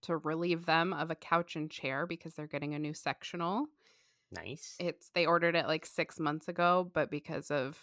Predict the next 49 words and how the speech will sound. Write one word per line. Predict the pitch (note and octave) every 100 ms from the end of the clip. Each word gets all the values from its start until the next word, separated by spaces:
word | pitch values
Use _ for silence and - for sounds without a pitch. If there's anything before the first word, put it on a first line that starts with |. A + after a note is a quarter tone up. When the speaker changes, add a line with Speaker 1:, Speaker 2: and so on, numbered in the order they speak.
| -
Speaker 1:
you | - D#3
know, | C3
how | D#3+ C#3+
everything | C#3 C#3+ D3+ D3
is | C3+ C3+
right | D3 C#3+
now, | D3 E3
they're | D#3 D3
just | - C#3 -
getting | D#3 C#3+
it | C#3 - -
tomorrow. | - G3 F3+ C#3+ C#3 D3+ F#3+ - -
Actually, | F3+ - E3+
today, | - D#3 C3+ F#3
I | D4
think. | - E4+ F4 - _ _ _ _
And | F3+ F3
then | E3+
they | D#3+
got | D#3+
a | E3
call | - E3+
yesterday | D3 - F3+ D3+ C#3+
saying, | - D3 D3
like, | C#3+ - - F3
the | D#3
chaise | D3 - B2+ C3+ D#3
portion | - F3+ D#3+ - - F3+ F3 F3
of | - D#3
their | D3+ C#3+
sectional, | - C3 - - F#3+ G3 G3+ A3 - _
o-, | C#3+ -
it | E3 E3 -
came | - D3+
in | D#3 D#3
the | C#3+
wrong | C3+ C3 C3+
color, | - B2 A#2 C#3 F3
so | - D#3
they | C#3+ B2+
ha-, | D3 - -
they're | D3+
only | D3 D3
getting | D3 D3
half | D3 B2 -
of | -
their | -
couch | - - - -
tomorrow | C4 A#3 B3+ C4+